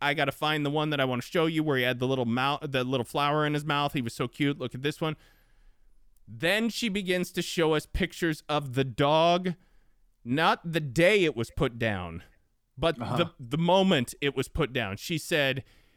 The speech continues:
Speaker 1: "Here he is in the vet's office, and, uh, you know, this was just a few minutes before they came in and put him down," and like, "Oh, that's too bad." And she's like, "Here, here he is with the I V hooked up to him." She is a notary coming to our <laughs> house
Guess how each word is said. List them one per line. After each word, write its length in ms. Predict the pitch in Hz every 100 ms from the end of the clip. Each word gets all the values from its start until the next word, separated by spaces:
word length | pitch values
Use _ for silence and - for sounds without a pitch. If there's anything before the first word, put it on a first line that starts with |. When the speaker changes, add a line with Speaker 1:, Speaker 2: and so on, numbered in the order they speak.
| _
Speaker 1:
"Here 220 | - 196
he 220 | 185 190 165
is 320 | 160 156 -
in 100 | 151
the 80 | 160
vet's 260 | 151 135 -
office, 560 | 131 131 131 123 - -
and, 320 | 131 123 127 -
uh, 40 | 113 - _
you 140 | 151
know, 160 | 127 113
this 220 | 131 -
was 120 | 143
just 220 | - 147 - _ -
a 80 |
few 180 | 139 160
minutes 300 | 147 139 131
before 520 | - 139 151 131 120
they 120 | 131 131
came 240 | - 135
in 140 | 127
and 160 | 127 127
put 140 | - 139
him 100 | 135
down," 380 | 127 117 120
and 140 | 117 107 - - _ _ _
like, 200 | 165 165
"Oh, 240 | 165 175 165
that's 200 | 170 -
too 120 | 175
bad." 180 | 160 147
And 100 | 156
she's 140 | 151
like, 140 | 156
"Here, 320 | - 170 170 175
here 220 | 135 170
he 80 | 156
is 120 | 156
with 120 | 160
the 100 | 160
I 160 | 151 147
V 220 | 143 143
hooked 260 | 127 147 160
up 160 | 147
to 80 | -
him." 200 | 156 151 - - - - _ _
She 180 | - 311
is 200 | 370 339
a 80 | 226
notary 760 | 202 226 285 202 131 110 113 - -
coming 280 | - 277 320
to 120 | 254 285
our 120 | 214
<laughs> 140 | 156
house 580 | 269 - 190 143 - -